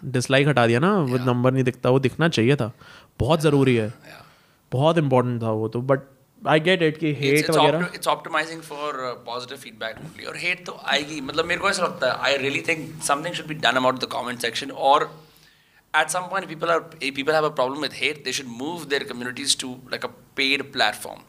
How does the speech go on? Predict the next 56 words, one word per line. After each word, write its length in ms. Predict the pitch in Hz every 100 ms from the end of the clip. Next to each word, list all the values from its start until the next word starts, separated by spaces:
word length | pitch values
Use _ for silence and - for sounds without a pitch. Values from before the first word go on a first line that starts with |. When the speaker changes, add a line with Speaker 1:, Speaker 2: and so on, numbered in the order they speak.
| _ - - -
Speaker 2:
so 60 |
they 140 | 147 151
can 80 | 143
really 240 | 139 151 151
realize 320 | 131 135 135
कि 100 | 143
कौन 260 | 139 135 143
मेरे 180 | 139
से 60 | 143
actually 380 | - - - 165
engage 260 | 151 151
करना 220 | 143 143 139
चाहता 240 | 135 143
है 60 | 143
and 120 | 135
who's 320 | - 135 139
someone 320 | - 131 131
who's 120 | 131 127
just 180 | 123
passing 380 | - 110 - 120
by। 200 | 107 92 - - - _ _ _ _ -
Because 120 | 175
Speaker 1:
Yeah। 180 | 170 143
Speaker 2:
people 100 | 139
who 40 |
are 100 | 143
passing 320 | 160 156 180
by 80 | 170
with 160 | 170 151
no 120 | 165 139
context 260 | 135 143 147
into 160 | 135 135
your 120 | 117
life 260 | 117 120 123
are 140 | 117
more 140 | 131 127
likely 240 | 120 120 120
to 120 | 117 101
do 80 | 107
that। 200 | 92 -
People 180 | 139 175
who 80 |
know 200 | 180 143
you 180 | 170 123 - - _ _ 127
or, 60 |
like, 160 | 123 123
have 120 | 120
been 120 | 127
Speaker 1:
मतलब, 120 | 135
Speaker 2:
watching 180 | 147 139
Speaker 1:
basically 340 | 147 143 151 151
लोग 240 | 147 147
पैसे 240 | 139 131
देके 220 | 143 131 131
गाली 260 | 127 123
दें। 140 | 117